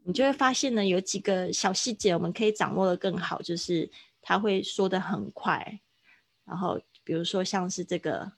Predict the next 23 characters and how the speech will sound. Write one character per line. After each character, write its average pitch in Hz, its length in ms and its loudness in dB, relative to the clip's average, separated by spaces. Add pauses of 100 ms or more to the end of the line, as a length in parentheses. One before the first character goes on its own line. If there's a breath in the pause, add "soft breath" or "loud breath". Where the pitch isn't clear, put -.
(640)
这 202 100 6
一 196 120 6
句 180 160 0
话， 180 400 -4 (500)
你 190 100 2
会 196 60 6
发 202 160 -2
现 208 160 2
他 202 240 -4
“Yes, 240 960 -2
it 202 420 2
is”， 220 540 -2 (720 loud breath)
等 196 100 4
于 202 60 4
好 208 100 0
像 226 160 0
讲 180 220 0
成 196 100 -6
一 190 100 -4
个 190 120 -2
字 185 260 -8
一 160 40 -8
样。 160 280 -4